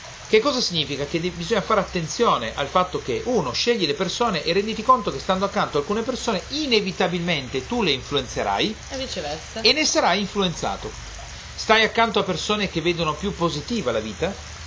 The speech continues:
Speaker 1: sarai sicuramente influenzato da questo e magari un giorno capiterai in un gruppo di persone, non tanto all'occhio,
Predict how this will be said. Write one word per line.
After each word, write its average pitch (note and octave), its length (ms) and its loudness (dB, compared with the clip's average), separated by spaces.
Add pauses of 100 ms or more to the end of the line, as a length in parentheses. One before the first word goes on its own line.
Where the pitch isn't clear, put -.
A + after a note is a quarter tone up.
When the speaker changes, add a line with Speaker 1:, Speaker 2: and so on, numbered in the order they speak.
(260)
Speaker 1:
sarai A3+ 360 4
sicuramente A3+ 480 2
influenzato C#3+ 520 0
da B2 100 2
questo B2 280 0
e - 40 2
magari C#4+ 260 4
un A3 80 2
giorno G#3+ 440 4 (200)
capiterai G#3 760 2
in D3+ 60 0
un F3+ 140 2
gruppo G3 280 0
di C#3+ 80 -2
persone, C#3 520 0 (720)
non B2 180 -2
tanto G#2 240 0
all'occhio, F#2+ 380 -4